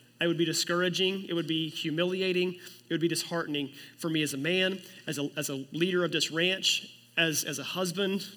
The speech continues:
trying to lead his family." And I think Jesus understood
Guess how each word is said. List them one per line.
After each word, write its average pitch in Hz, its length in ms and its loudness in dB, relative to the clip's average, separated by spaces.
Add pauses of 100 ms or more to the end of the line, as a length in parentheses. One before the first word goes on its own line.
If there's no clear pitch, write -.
trying 165 180 0
to 156 60 0
lead 160 180 0
his 147 160 0
family." 185 580 0 (1160)
And 180 120 12
I 185 80 12
think 208 540 4 (220)
Jesus 208 480 0
understood 175 880 -2